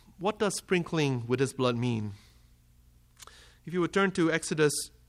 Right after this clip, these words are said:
twenty-four, six to eight, it explains it. Um, you, you are invited to turn there, but I could s-, I will, I'll just say it right here. "And Moses took half of the blood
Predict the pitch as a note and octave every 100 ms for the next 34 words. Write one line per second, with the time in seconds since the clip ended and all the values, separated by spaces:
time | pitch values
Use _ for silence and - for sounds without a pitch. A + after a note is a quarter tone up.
0 | _ F3+ D#3+ C#3 - D#3+ B2 B2 B2 -
1 | - _ _ - - - E3 - C3 A#2+
2 | A#2 G#2 - - - - A#2+ - - C3
3 | B2 A2 A2 - - - - - - -
4 | - A2+ A2 - C3 C#3+ C#3 - - C3
5 | C#3+ C#3+ A2+ B2+ C3+ C3 C#3 B2+ - D#3
6 | D#3 C3+ D3 B2+ A#2 A#2 A2+ B2+ - -
7 | - - A2+ B2 B2+ - B2+ C3 - D#3
8 | C#3 B2+ A#2 C3+ A#2 - - - _ _
9 | D#3 D#3 C3+ D3 G3 G#3+ D3 B2+ - -
10 | - - - _ _ _ - - E3+ -
11 | - - - F#3+ F3+ G3 - C#3+ C#3 C#3
12 | B2+ B2